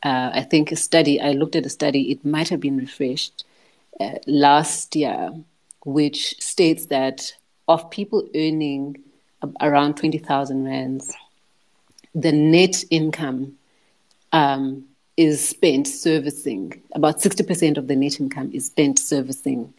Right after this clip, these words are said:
uh, consumer debt, with, which then leads into things like, uh, debt counseling, being blacklisted, et cetera, which is undesirable. So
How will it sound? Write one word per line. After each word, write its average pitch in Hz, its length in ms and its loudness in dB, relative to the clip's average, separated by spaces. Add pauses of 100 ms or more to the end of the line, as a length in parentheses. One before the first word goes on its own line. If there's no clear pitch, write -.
(560)
uh, 131 180 0
consumer 151 520 2
debt, 123 380 -4
with, 160 240 2 (140)
which 156 300 -4
then 143 220 4
leads 151 340 2
into 143 420 0
things 143 420 0
like, 123 480 -6 (420)
uh, 117 340 0
debt 160 260 4
counseling, 135 460 -4
being 131 240 -2
blacklisted, 127 920 -2
et - 160 -18
cetera, - 460 -6 (400)
which 156 200 2
is 160 180 4
undesirable. 139 840 0
So - 140 -2